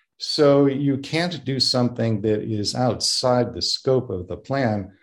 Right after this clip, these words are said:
but within the confines of the plan, you have total free will to create whatever you would like. Uh, most things that are planned prior to birth are set up as potentials, probabilities,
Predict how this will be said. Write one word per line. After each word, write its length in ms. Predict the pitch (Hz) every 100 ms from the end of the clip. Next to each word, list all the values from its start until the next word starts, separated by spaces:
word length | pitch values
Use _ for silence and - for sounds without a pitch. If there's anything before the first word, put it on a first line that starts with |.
| _ _
but 200 | 127 113
within 420 | 113 110 156 185
the 80 | 117
confines 760 | - 147 180 190 113 104 101 -
of 140 | 101
the 100 | 95
plan, 380 | 92 113 104 104
you 120 | 117
have 180 | 123 110
total 240 | - 127 117
free 240 | - 104
will 300 | 107 107 107
to 160 | - 98
create 440 | - 107 101 - _
whatever 320 | 101 107 104 98
you 160 | 95
would 120 | 85
like. 320 | 107 107 - - _ _ _ _ _ _ _
Uh, 380 | 123 120 123 127 127 _
most 480 | 123 123 160 214 -
things 300 | 165 147 123
that 100 | 110
are 100 | 101
planned 640 | - - 131 120 113 98
prior 340 | - 120 120 104
to 160 | -
birth 500 | 87 101 123 - - - _ _ _ -
are 80 | 104
set 240 | - 131
up 180 | 127 -
as 240 | 107 95
potentials, 1000 | - 95 - 131 127 - 73 65 - - -
probabilities, 1080 | 127 123 113 117 117 110 113 113 113 -